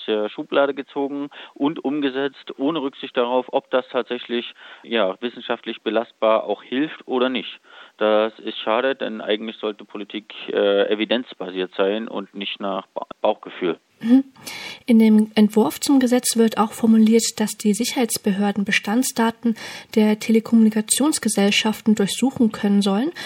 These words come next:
Speaker 2: Das soll auch mit unvollständigen Namensbestandteilen beziehungsweise mit abweichenden Schreibweisen ermöglicht werden. Gibt es denn Stimmen, die diese Rechtmäßigkeit anzweifeln?
Speaker 1: Ja, wir haben auf unseren, äh,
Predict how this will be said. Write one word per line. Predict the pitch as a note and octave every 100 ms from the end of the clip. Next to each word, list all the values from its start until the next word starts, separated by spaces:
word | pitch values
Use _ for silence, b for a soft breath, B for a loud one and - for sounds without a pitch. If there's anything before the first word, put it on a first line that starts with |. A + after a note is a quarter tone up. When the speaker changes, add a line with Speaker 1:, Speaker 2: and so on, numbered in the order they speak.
| B -
Speaker 2:
Das | G#3+
soll | - G#3+
auch | - F3+
mit | G#3+ -
unvollständigen | C4 C4+ A#3 - A3+ A3 G#3+
Namensbestandteilen | G3 G3 B3+ - A#3+ - A3+ A3+ - A3 A3
beziehungsweise | G#3+ G#3 - A3+ A#3 - G#3+ G#3 G#3 G#3+
mit | G3+ G3+ -
abweichenden | G#3 - G#3+ G#3+ A3+ A3 G3
Schreibweisen | - - A#3 - G#3+ G#3 G#3+
ermöglicht | G3+ A#3 - A3+ -
werden. | G#3 G#3+ B3+ B B B
Gibt | - A#3+ -
es | D4+
denn | - B3
Stimmen, | A#3+ - B3 A#3+
die | A3
diese | G#3+ A3 A3
Rechtmäßigkeit | G3+ A#3+ - A3+ G#3+ G#3+ - G#3 G3 -
anzweifeln? | A#3 - - B3 C4+ - D4 E4 B B B
Speaker 1:
Ja, | - A#2
wir | A2+
haben | A#2 B2+
auf | A#2+ A2+
unseren, | A2+ B2 A#2+ A#2 A#2 A#2 A2+ A#2+
äh, | - A#2 A2+ A2 A2 A2 A2+ A2 A2 A2